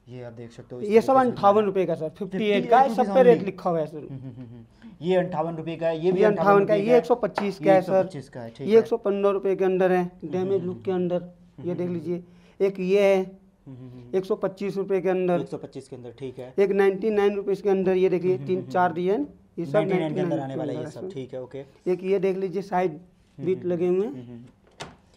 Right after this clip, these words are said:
Speaker 1: ये सब आपको गर्ल्स
Speaker 2: ये
Speaker 1: वियर की दिखा
Speaker 2: सौ
Speaker 1: रहा हूँ
Speaker 2: रुपये के
Speaker 1: आपको।
Speaker 2: अंदर है सर, हंड्रेड के अंदर
Speaker 1: हंड्रेड के
Speaker 2: है।
Speaker 1: अंदर है।
Speaker 2: हाँ
Speaker 1: भैया,
Speaker 2: जी
Speaker 1: ये
Speaker 2: सर।
Speaker 1: सब सेल अगर लगा देंगे कोई डेढ़ सौ, दो सौ का, तो आराम से बिक जाता है ये होगा।
Speaker 2: सर, बहुत अच्छा डिमांड है।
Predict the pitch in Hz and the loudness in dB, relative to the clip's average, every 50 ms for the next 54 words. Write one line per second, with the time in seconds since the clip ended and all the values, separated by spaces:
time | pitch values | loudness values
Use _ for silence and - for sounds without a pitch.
0 | _ 165 185 269 254 - 269 285 285 277 277 - 277 226 175 196 220 233 220 214 | _ -6 -4 -4 -2 0 0 0 0 0 -2 -2 -4 2 2 2 2 4 4 4
1 | 240 240 233 247 214 233 226 240 262 277 277 254 233 247 214 226 214 208 196 190 | 4 2 2 -2 -6 4 8 10 12 12 12 10 6 6 6 4 4 4 4 4
2 | 180 175 165 180 180 160 180 180 185 180 196 190 185 - 180 170 170 180 190 214 | 2 2 0 -2 -4 -2 -2 -2 -2 -2 -2 -4 -4 -4 -4 0 0 2 4 4
3 | 214 180 180 190 175 165 147 143 135 - - - - - 190 185 247 294 294 262 | 2 2 2 0 0 0 -2 -4 -6 -8 -12 -14 -6 -2 0 4 6 6 8 8
4 | 254 - 285 - - 233 240 262 269 254 262 254 240 240 247 240 226 233 233 247 | 6 6 4 2 6 6 8 8 8 4 2 2 2 2 2 0 -2 -2 -4 -4
5 | 233 233 233 214 202 214 208 208 240 214 214 214 214 226 208 220 233 233 214 214 | -2 -2 0 2 2 0 2 0 -2 -2 -2 0 0 0 0 0 0 2 2 2
6 | 226 233 233 254 214 208 170 165 180 165 180 170 160 160 156 151 147 147 147 - | 2 2 0 -2 -4 -2 2 2 2 2 4 2 0 0 -2 -2 -4 -6 -6 -8
7 | - 202 214 202 175 196 214 208 208 196 196 - 208 180 170 175 156 151 147 139 | -4 -4 -4 -2 -2 -2 -2 -2 -2 -4 -4 -4 -4 -4 -4 -4 -4 -6 -6 -8
8 | 131 123 123 131 143 | -8 -12 -14 -14 -16